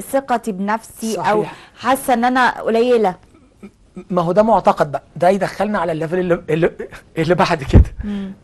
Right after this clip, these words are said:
Speaker 2: اللي هو بتاع ال behaviors وال values أو منظومة المعتقدات والقيم. أنا عندي اعتقاد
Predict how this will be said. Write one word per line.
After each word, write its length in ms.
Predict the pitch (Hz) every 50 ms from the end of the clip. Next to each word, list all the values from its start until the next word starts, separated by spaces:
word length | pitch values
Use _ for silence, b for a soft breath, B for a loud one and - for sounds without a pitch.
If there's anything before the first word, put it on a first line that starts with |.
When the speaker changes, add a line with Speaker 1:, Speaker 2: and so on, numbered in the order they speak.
| _ -
Speaker 2:
اللي 160 | 160 156 160
هو 280 | 160 196 214 208 214 202
بتاع 400 | 180 160 - 190 180 165 156 165
ال 180 | 151 147 147
behaviors 640 | 147 160 156 151 190 233 220 240 254 247 240 196 156
وال 320 | 180 190 185 202 220 240 - _ - 143
values 420 | 175 170 147 123 107 104 101 - - -
أو 220 | 156 170 175 160 170 151
منظومة 400 | 147 160 165 139 185 226 208 190 -
المعتقدات 920 | 165 156 160 143 139 - - 143 - 160 147 160 185 233 277 285 - -
والقيم. 640 | 190 190 190 180 - - 175 165 139 117 110 110 107 - _ _ _ _ _ _ _ _ b b b b b b b b b b b b b -
أنا 120 | 214 233
عندي 220 | 226 247 214 208
اعتقاد 600 | - - - - - - 190 240 294 339 339 -